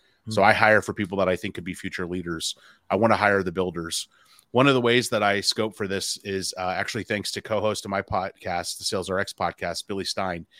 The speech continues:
Speaker 2: He has this great interview question, and he says,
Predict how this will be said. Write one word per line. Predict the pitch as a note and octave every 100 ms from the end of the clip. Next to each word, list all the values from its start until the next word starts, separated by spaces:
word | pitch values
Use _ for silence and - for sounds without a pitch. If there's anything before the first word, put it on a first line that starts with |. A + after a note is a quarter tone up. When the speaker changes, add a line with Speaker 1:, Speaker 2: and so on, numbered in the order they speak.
| -
Speaker 2:
He | -
has | A#2
this | G2
great | - A2 A#2
interview | G#2 G2 F#2+
question, | - F#2 E2+ F#2 G2+ - - - -
and | A2+
he | A2
says, | - A2 G2